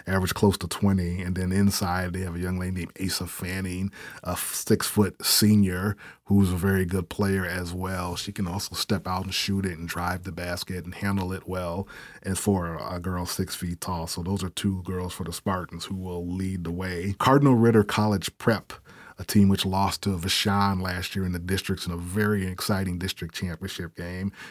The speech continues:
They have plenty of size up front, one of the taller teams you'll see in Class four. They have a young lady named Hannah Wallace, who's a swing guard forward, probably one of the best defensive players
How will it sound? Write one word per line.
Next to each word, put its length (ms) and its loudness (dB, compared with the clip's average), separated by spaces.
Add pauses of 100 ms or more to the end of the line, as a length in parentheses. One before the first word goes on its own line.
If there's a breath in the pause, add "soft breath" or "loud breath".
(140 loud breath)
They 120 -2
have 160 -2
plenty 320 8
of 120 6
size 680 2
up 180 -10
front, 380 -4
one 140 -4
of 40 -2
the 140 -6
taller 380 0
teams 420 0
you'll 100 -4
see 280 -6
in 120 -4
Class 480 -6
four. 520 -4 (340 loud breath)
They 80 -2
have 140 2
a 20 2
young 180 4
lady 160 2
named 180 -2
Hannah 340 4
Wallace, 560 0
who's 240 -4
a 240 -6 (200)
swing 520 6
guard 520 0 (160)
forward, 540 -2 (100)
probably 340 2
one 100 -2
of 60 -2
the 60 -6
best 280 -2
defensive 540 2
players 600 -4